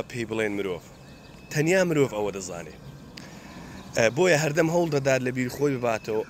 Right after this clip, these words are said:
ئەو شمولیەتە لە خۆی دوور بخاتەوە. واتای چییە؟ واتە مرۆڤ بەردەوام لە ململانەیەکی هیوابڕدایە، بە جۆرێک لە جۆرەکان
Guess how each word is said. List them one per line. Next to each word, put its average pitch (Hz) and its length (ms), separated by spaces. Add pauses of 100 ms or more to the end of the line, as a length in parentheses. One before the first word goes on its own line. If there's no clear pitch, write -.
ئەو 214 120
شمولیەتە 139 840 (320)
لە 117 80
خۆی 131 260
دوور 127 220
بخاتەوە. 80 540 (920)
واتای 185 360
چییە؟ - 280 (760)
واتە 185 400 (200)
مرۆڤ 185 420
بەردەوام 156 560 (100)
لە 143 120
ململانەیەکی 143 1000 (240)
هیوابڕدایە، 120 840 (100)
بە 110 160
جۆرێک 135 320
لە 123 100
جۆرەکان 123 500